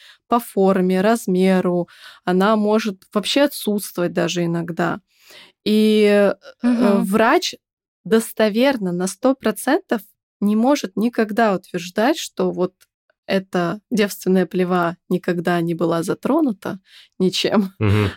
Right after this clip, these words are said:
Speaker 1: а вот эта девственная плева, она была затронута. <laughs> Вот.
Speaker 3: А тут по фоткам, надо сказать, да?
Speaker 1: А тут по фоткам.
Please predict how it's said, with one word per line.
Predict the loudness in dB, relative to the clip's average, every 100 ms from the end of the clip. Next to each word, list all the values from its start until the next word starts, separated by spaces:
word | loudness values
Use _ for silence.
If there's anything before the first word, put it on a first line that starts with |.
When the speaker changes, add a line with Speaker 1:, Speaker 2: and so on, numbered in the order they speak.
| -4
Speaker 1:
а | -2
вот | 0 0
эта | 2 2
девственная | 0 -2 -4 -4 -4 -4
плева, | -6 -4 -2
она | -2 0
была | 0 0 0
затронута. | -2 -2 -4 -2 -2 -2 -6 -6 _ _ -20
<laughs> | -18 -16 -16 -20 -20 -20 -20 _ _ _ _ _ -6
Вот. | -2 0 0 -6 -20 -20 _ _ _ _ _
Speaker 3:
А | -4
тут | -2 0
по | 0
фоткам, | 2 0 2 0
надо | 0
сказать, | -4 -4 -2 -2
да? | -4 -8 -12 -10 -2
Speaker 1:
А | 0
тут | 0
по | -2
фоткам. | -4 -2 -2 -6 -10 -10